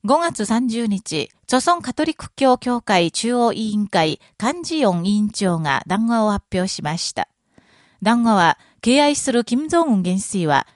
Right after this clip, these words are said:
歴史的な朝鮮労働党第七回大会で、朝鮮人民の夢と理想が実現する社会主義強国建設の明るいビジョンを示し、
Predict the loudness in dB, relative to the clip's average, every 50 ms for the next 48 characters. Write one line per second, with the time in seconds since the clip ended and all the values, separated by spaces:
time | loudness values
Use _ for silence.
0 | _ _ -6 -6 -4 -4 -4 -4 -4 -4 -6 -4 -2 2 6 6 6 6 4 0
1 | -2 -2 0 0 0 0 0 0 2 2 2 2 2 2 2 0 2 4 4 4
2 | 4 4 2 0 2 2 2 0 0 -2 -2 -2 -2 -2 -2 -4 -6 -6 -6 -6
3 | -6 -4 -4 -4 -2 -2 -2 -4 _ _ _ _ -20 -20 _ -4 -2 0 2 2
4 | 0 0 0 -4 -4 -2 -2 0 2 4 4 6 4 4 2 2 0 0 0 0
5 | 0 0 -2 -2 0 0 2 2 2 2 0 0 -4 -6 -2 0 2 2 2 0
6 | -2 -2 -2 -2 -2 -2 _ _ -4 -2 -2 0 2 0 0 0 -2 -6 -8 -10
7 | -6 -2 -2 -2 0 -2 -2 -2 -2 -4 -2 -2 -2 -2 -2 -4 -6 -6 -2 0
8 | 2 4 4 2 0 -4 -8 -6 -4 -4 -2 -2 0 0 0 -2 -2 -4 -4 -4
9 | -2 -2 0 0 -2 -2 -4 -4 -6 -4 -4 -4 -6 -6 -8 -10 -10